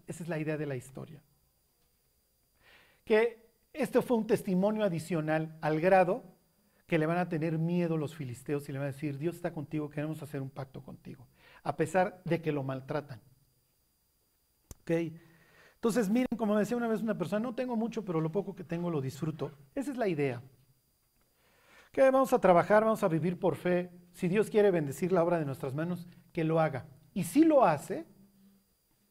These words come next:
que sea para la gloria de Él. Porque si no, no funciona. Ujú. Vivir para nuestra gloria, y lo veremos la próxima semana, nos acaba amargando,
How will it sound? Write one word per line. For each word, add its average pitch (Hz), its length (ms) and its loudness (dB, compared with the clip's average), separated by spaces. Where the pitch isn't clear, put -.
que 147 120 -4
sea 160 500 0
para 135 180 2
la 127 140 2
gloria 131 300 2
de 151 180 4
Él. - 340 -6
Porque 156 500 -2
si - 220 -6
no, 190 320 -4
no 180 120 -2
funciona. 165 520 -4
Ujú. 147 280 -6
Vivir 190 300 2
para 196 200 8
nuestra 170 320 0
gloria, 165 500 0
y 160 100 -4
lo 143 120 0
veremos 165 300 0
la 147 120 -2
próxima 151 360 -6
semana, 135 400 -8
nos 143 220 -8
acaba 147 420 -6
amargando, 127 760 -12